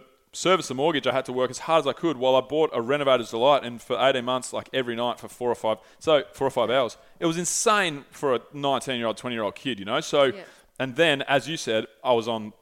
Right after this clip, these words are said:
Speaker 1: the merry-go-round,
Speaker 2: Yes.
Speaker 1: and I couldn't get off.
Speaker 2: Yes.
Speaker 1: So, but I actually, I kinda woke up at twenty-three and was like, "Okay, cool. I'm very successful, and I'm not happy." So, and I said at the, right the middle point of that twelve-month period, I said,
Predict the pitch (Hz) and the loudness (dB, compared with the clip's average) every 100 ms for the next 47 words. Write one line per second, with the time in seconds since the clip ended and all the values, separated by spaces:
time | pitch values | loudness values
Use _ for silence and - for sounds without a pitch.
0 | - 113 104 101 92 87 82 82 82 - | -8 -6 -4 -6 -8 -10 -16 -20 -20 -20
1 | - 117 107 117 104 95 92 90 98 _ | -6 -4 -4 -6 -6 -8 -8 -12 -20 _
2 | _ - - 143 135 127 - 143 143 170 | _ -14 2 6 6 2 -2 2 6 6
3 | 165 - 151 131 113 _ _ _ _ - | 4 -2 -4 -4 -6 _ _ _ _ 0
4 | 160 170 156 151 143 151 139 143 131 160 | 2 2 2 4 4 2 0 -10 -8 -2
5 | 190 196 151 139 135 127 151 151 151 - | 0 0 -2 2 2 2 -2 -2 -4 0
6 | 185 127 131 113 131 147 - 139 147 143 | -2 0 -4 -2 0 0 0 -6 -6 -4
7 | 180 190 _ _ - 120 123 117 110 95 | -4 -6 _ _ -8 -6 -2 -2 -2 -6
8 | 90 95 _ - 135 127 123 123 - _ | -10 _ _ -6 0 4 4 0 -8 _
9 | _ 127 143 151 - 175 139 127 123 127 | _ 0 2 2 2 2 4 2 -2 -4
10 | 127 123 165 165 147 147 139 139 131 120 | -8 2 4 4 0 -6 -6 -4 -2 -2
11 | 143 123 113 - 156 135 131 113 | 0 -2 -2 -4 0 0 -2 -8